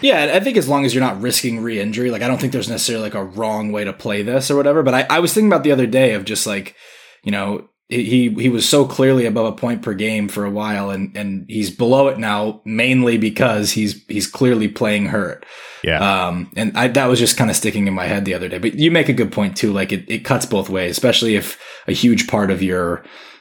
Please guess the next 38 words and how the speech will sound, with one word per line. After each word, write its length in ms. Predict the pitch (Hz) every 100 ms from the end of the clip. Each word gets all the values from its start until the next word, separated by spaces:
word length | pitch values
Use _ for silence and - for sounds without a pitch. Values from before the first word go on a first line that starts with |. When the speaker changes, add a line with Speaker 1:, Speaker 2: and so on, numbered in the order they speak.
| _
Speaker 1:
uh, 360 | 92 87 87 78
your 160 | 95 92
brand 560 | 90 95 98 95 90
is, 340 | 90 87 82 -
is 160 | 85
leadership 560 | 85 92 90 - 90 -
and, 300 | 85 85 85
and, 360 | 87 85 85 -
you 100 | 92
know, 80 | 85
your, 200 | 90 87
your 140 | 90
competitiveness. 760 | - 90 98 92 87 90 90 -
Like, 100 | 90
I 80 |
guess 220 | 90 90 -
this, 320 | 87 - -
this 240 | 95 -
is 100 | 95
a 80 | 90
way 240 | 90 87
to, 80 | 85
of, 460 | - 90 87 - -
of 140 | - 101
obviously 480 | 110 95 90 85
showing 380 | 85 90 85 76
that. 120 | 76
It's, 200 | 98 92
it's 160 | 101 104
why 240 | 104 117
he's, 280 | 98 95 -
I 40 | 95
mean, 140 | 92
that 140 | 101
is 160 | 92 -
who 120 | 82
he 140 | 64 82
is. 340 | 67 69 -